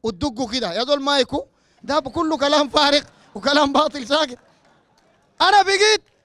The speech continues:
بقيت شا-، ما، ما فاهم حاجة. شوف، أول ما تقابل صوفي وإنت راسك قرعوبة،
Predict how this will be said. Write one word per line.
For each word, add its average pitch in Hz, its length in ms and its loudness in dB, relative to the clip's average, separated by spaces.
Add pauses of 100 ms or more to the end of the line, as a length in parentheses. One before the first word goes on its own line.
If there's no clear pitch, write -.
(160)
بقيت 349 220 0
شا-، 339 260 2
ما، 311 140 0
ما 403 200 4
فاهم 403 300 4
حاجة. 302 380 -4 (580)
شوف، 339 240 0 (300)
أول 339 300 4
ما 302 180 2
تقابل 302 600 0
صوفي 262 480 -2 (300)
وإنت 320 340 -4
راسك 311 500 0
قرعوبة، 349 580 4